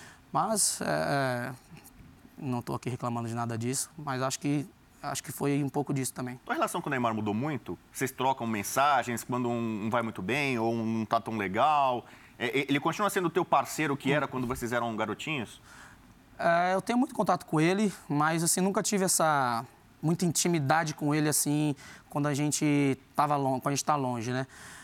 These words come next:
Speaker 1: É, na seleção de base, na seleção também principal, quando a gente ia con-,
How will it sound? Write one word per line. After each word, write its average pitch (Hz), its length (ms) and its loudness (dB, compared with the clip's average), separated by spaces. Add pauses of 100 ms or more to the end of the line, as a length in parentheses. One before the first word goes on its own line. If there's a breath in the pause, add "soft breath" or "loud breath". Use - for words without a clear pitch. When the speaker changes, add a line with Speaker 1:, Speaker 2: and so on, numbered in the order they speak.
(140 loud breath)
Speaker 1:
É, 120 920 2
na 135 120 2
seleção 151 380 2
de 151 100 2
base, 143 440 4
na 143 80 0
seleção 143 320 2
também 139 320 2
principal, 131 600 0
quando 131 180 -2
a 131 60 0
gente 127 480 -2 (120)
ia 131 160 -2
con-, 123 220 -6